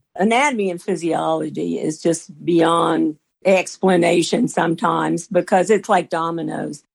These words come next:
If one little thing goes wrong, then boom, boom, boom, boom, all the way down the chain, everything's gone wrong.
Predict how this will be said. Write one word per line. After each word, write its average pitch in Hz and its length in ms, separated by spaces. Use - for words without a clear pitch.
If 156 160
one 202 280
little 208 240
thing 180 260
goes 160 300
wrong, 160 400
then 165 280
boom, 202 240
boom, 208 180
boom, 196 200
boom, 160 500
all 165 180
the 175 60
way 175 180
down 165 280
the 160 60
chain, 156 420
everything's 156 600
gone 151 260
wrong. 147 320